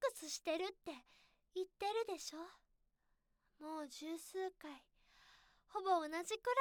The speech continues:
らい中出ししてる。お腹の子供がって、何を怒ってるの？あなたも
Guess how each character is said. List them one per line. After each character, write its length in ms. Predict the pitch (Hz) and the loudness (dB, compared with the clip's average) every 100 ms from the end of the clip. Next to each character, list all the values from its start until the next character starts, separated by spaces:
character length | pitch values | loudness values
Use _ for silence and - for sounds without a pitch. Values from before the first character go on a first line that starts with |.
| 494 | 8
ら 20 | |
い 40 | 359 | 6
中 260 | 285 302 | -6 -6
出 100 | 302 | -4
し 200 | 302 349 | -4 -6
し 80 | 330 | -6
て 180 | - 359 | -2 0
る。 80 | 359 339 - _ _ _ _ _ - - - - - _ | 0 -6 -18 _ _ _ _ _ -20 -20 -20 -20 -20 _
お 60 | 320 | -2
腹 340 | 349 381 403 | 0 2 0
の 140 | 392 392 | 2 0
子 120 | 403 | 2
供 300 | 392 392 392 | 0 4 4
が 160 | 403 427 | 6 4
っ 80 | - _ - | 2 _ -2
て、 100 | 330 269 - - - _ _ _ _ - | -2 -2 -12 -20 -20 _ _ _ _ -8
何 300 | 254 330 539 | -4 4 6
を 80 | 330 | 6
怒 220 | 262 294 | 2 0
っ 40 | 302 | 2
て 180 | 311 | -2
る 140 | 262 233 | -4 -10
の？ 180 | 240 294 - _ - - - - _ _ | -14 -14 -20 _ -20 -20 -20 -20 _ _
あ 120 | - 339 | -2 2
な 160 | 381 | 4
た 140 | 392 349 | 4 2
も 200 | 285 | -4